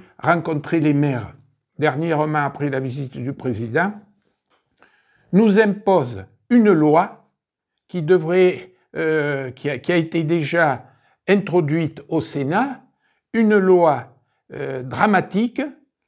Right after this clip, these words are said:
qui est celle dans laquelle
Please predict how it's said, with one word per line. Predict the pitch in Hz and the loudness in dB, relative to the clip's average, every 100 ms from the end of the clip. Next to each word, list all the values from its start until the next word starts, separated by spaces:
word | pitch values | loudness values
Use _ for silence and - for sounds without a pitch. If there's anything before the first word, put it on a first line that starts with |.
| _ _ _ _ _ | _ _ _ _ _
qui | 190 | 0
est | |
celle | 160 - 185 208 220 220 - | 0 0 2 4 2 -4 -2
dans | 180 208 | 0 4
laquelle | 208 196 - 170 131 104 | 4 2 -2 0 -2 -4